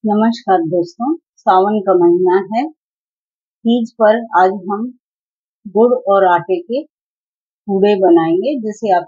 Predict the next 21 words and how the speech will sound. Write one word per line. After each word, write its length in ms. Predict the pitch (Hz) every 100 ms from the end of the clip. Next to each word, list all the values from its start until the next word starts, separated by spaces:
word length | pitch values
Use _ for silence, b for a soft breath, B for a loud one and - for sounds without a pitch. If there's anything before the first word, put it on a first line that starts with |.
| -
चीले 320 | 208 190 208
कह 180 | 214 196
सकते 360 | 185 202 196 226
हैं, 140 | 220 214
मालपुआ 520 | 180 175 170 180 190 190
कह 180 | 190
सकते 380 | 165 180 - -
हैं। 100 | 220
इसके 760 | 285 _ _ _ _ - - 254
लिए 220 | 240 240 233
मैंने 240 | 214 220 277 285 _ _ _ _ _ _ _ _ _ -
सबसे 320 | 214 - 214 190
पहले 320 | 196 190 196 277 - _ _ _
एक 220 | - 220 - -
कटोरी 500 | 190 190 180 190 220 -
से 220 | - 202 190
कम 300 | 185 190 226
थोड़ा 420 | - - 180 165 226 - _ _ _ _
गुड़ 260 | 190 190 214
ले 180 | 208 190
लिया 280 | 170 170